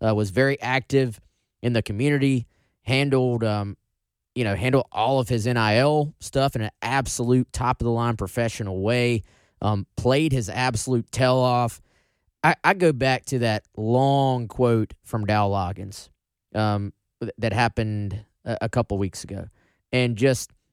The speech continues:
he gave him the best review you could ever hear a coach give one of his players. And he said, "Look, I, I cannot think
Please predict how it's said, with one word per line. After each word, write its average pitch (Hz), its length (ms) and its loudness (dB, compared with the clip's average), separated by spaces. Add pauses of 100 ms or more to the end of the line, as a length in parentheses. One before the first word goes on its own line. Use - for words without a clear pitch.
he 165 140 4
gave 151 300 4
him 135 180 -4
the 117 100 -4
best 113 380 0
review 110 360 -2
you 101 180 -2
could - 260 -6
ever 117 300 0
hear 113 300 0
a 104 80 -2
coach 104 500 -4
give 104 240 -4
one 98 120 -6
of 92 60 -6
his 92 120 -8
players. 98 500 -4
And 104 60 -6
he 98 60 -6
said, 104 200 -6
"Look, 120 260 0
I, 127 200 2 (520)
I 175 180 6
cannot 139 400 -2
think - 500 -4